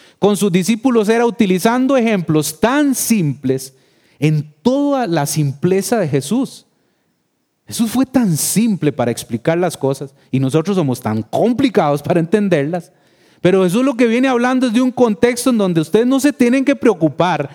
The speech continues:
ni de lo que comen ni de lo que se ponen de ropa. En ese es el contexto que dice esto.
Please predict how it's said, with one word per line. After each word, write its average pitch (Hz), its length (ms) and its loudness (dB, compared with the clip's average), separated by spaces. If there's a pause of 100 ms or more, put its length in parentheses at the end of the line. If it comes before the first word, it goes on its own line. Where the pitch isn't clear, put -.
(160)
ni 147 140 2
de 165 120 2
lo 170 160 2
que 165 180 -2
comen 294 420 2
ni 233 80 0
de 175 120 0
lo 151 200 -2
que 120 360 -4 (320)
se 131 180 -4
ponen 185 320 0
de 151 80 2
ropa. 113 380 -4 (1900)
En 180 160 0
ese 254 220 0
es 262 40 2
el 269 120 0
contexto 196 600 0
que 156 100 2
dice 165 300 0
esto. - 240 -8